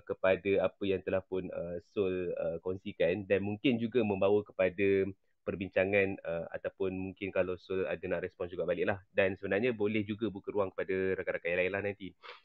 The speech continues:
Pertama sekali, saya tak pasti sama ada kalian, uh, terserempak ataupun ternampak, uh,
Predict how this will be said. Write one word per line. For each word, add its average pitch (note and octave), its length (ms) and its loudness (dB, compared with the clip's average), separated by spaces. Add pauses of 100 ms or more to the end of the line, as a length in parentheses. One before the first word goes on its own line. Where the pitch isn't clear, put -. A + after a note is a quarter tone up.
(100)
Pertama A2+ 380 2
sekali, B2+ 340 4 (400)
saya C3+ 160 8
tak B2 160 8
pasti C#3 160 -2
sama A2+ 240 8
ada B2 100 6
kalian, B2 540 8
uh, F#2+ 360 2 (1500)
terserempak A#2+ 880 8
ataupun A2 600 2
ternampak, G#2+ 760 4 (160)
uh, F#2 880 4